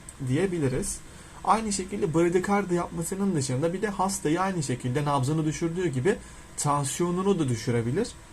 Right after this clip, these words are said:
Ama tansiyonunu öyle aman aman düşürmez. Burada önemli olan şey nabzını düşürme konusu. Nabzına dikkat ediyoruz. Solunumu deprese etme özelliği yok dedik ve narkotik değil diyerek de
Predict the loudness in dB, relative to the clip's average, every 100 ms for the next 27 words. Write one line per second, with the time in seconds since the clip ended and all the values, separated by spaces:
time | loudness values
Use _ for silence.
0 | 0 2 2 0 -2 0 0 0 2 2
1 | 2 2 2 2 2 0 0 0 0 -2
2 | -4 -6 -2 2 2 0 0 2 2 2
3 | 2 0 -2 -2 -2 -8 -20 -2 4 4
4 | 4 4 2 0 -2 -2 -2 -2 -2 0
5 | 4 4 4 2 2 0 -6 -2 0 2
6 | 2 2 -2 -8 -16 -18 -18 -10 -2 4
7 | 4 4 0 2 2 2 -2 -2 -6 -4
8 | -2 -2 0 0 0 0 4 2 2 0
9 | 0 0 0 4 4 4 0 0 -2 -4
10 | -16 -20 -8 2 4 4 2 0 0 -2
11 | -2 0 0